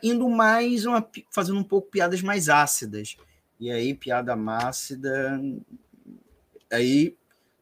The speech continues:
não é, sem entrar na, na, nas polêmicas, a gente ainda tá fazendo os destaques, né? É um outro tipo de abordagem. Claro que foi muitos de, algumas foram importantes porque f-, chamaram a atenção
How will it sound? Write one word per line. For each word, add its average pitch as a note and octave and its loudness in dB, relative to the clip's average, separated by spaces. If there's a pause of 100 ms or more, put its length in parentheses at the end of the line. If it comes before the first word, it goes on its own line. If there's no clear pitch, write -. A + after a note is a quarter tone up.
não A#2+ -2
é, D3 4
sem G3+ 6
entrar E3+ 4
na, D#3 4 (120)
na, C3 6
nas B2+ 0
polêmicas, B2 2
a A#2 -4
gente B2+ -4
ainda C3 -6
tá B2+ -8
fazendo A#2 -10
os G#2+ -10
destaques, A#2 4
né? B2 -14 (440)
É B2+ 0
um D3 0
outro D#3+ 4
tipo D#3 -4
de D3+ -2
abordagem. D#3 2 (200)
Claro G#3+ 6
que - -4
foi A3+ 2
muitos A#3 4
de, F#3 -4 (120)
algumas F#3 4
foram F3 0
importantes F3 -4 (300)
porque F#3 2
f-, F#3 -2
chamaram F3 2
a F3 -4
atenção E3+ -2